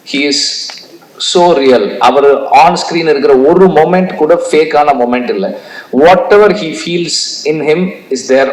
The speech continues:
on screen. அந்த மாதிரி ஒரு சின்சியரான ஆக்டர்ஸ் வந்து ரொம்ப கம்-, குறைவான ஆட்கள் தான் இருக்காங்க. அதனால தான் why we all like to see பாரதி ராஜா sir on screen is the sincerity. அவர் வந்து எந்த நொடியுமே வந்து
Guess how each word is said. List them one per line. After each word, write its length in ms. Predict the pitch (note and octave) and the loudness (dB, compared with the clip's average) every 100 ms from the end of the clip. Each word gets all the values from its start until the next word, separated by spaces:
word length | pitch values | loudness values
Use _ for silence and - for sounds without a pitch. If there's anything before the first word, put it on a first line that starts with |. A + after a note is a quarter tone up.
| - | 0
on 180 | A#2+ B2 | 0 0
screen. 380 | A#2+ - A2 G#2+ - - | -4 -8 -6 -8 -10 -10
அந்த 400 | - D3+ F3 F#3 | -2 -2 2 2
மாதிரி 480 | F3+ F#3 G3 G#3+ - | 4 4 4 0 -2
ஒரு 540 | D3+ D3+ C#3+ C3 B2 - - - | 0 2 4 4 2 -4 -4 0
சின்சியரான 720 | G#3+ G#3+ G#3 G3 G3 G3 F3+ - | 2 4 4 6 4 2 0 -2
ஆக்டர்ஸ் 520 | - - - - D#3+ C3 | -2 -2 -2 2 4 2
வந்து 180 | D3+ | 0
ரொம்ப 400 | C#3+ D#3+ G3+ A#3 - | 0 0 0 0 0
கம்-, 220 | D3 D3 | -2 -2
குறைவான 460 | E3 F3+ F#3+ G3 F3 | -2 2 4 4 4
ஆட்கள் 300 | D3+ - C3 | 2 2 2
தான் 120 | B2 | 2
இருக்காங்க. 400 | G#2 F#2+ F#2 - - - | 0 -4 -6 -8 -12 -14
அதனால 400 | - C#3+ F#3 G3 | -4 0 4 4
தான் 160 | G3+ G#3 | 4 2
why 240 | D3+ E3+ | 2 2
we 360 | A3 A#3 G3 G3 | 2 0 2 4
all 220 | F#3+ F3+ | 4 4
like 180 | E3+ F3 - | 0 0 -6
to 60 | - | -10
see 240 | - E3+ | -8 -2
பாரதி 260 | D#3+ D3 D3+ | 2 2 2
ராஜா 240 | D3+ D3 | 2 2
sir 200 | C#3+ C#3+ | 2 0
on 140 | C3 C#3 | 0 -2
screen 380 | - D3 D#3 | -6 -8 -6
is 120 | D#3 - - - - - | -6 -8 -8 -12 -14 -4
the 80 | D3 C#3+ | -4 -2
sincerity. 540 | D3 - C3 A2 - - - G#2 A2+ | -4 0 0 0 -6 -10 -14 -10 0
அவர் 240 | C3 D3+ | 2 4
வந்து 520 | E3 F3+ G#3 A3 - | 2 2 2 2 -4
எந்த 640 | B2+ C3 D#3+ F#3 G3 G3 G#3 | 0 0 0 0 0 2 2
நொடியுமே 760 | D#3+ E3+ F3+ F#3+ G3 A3 - | 2 0 0 0 0 -2 -4
வந்து 520 | D3+ D#3+ G#3+ B3 - | -6 -2 -2 -4 -10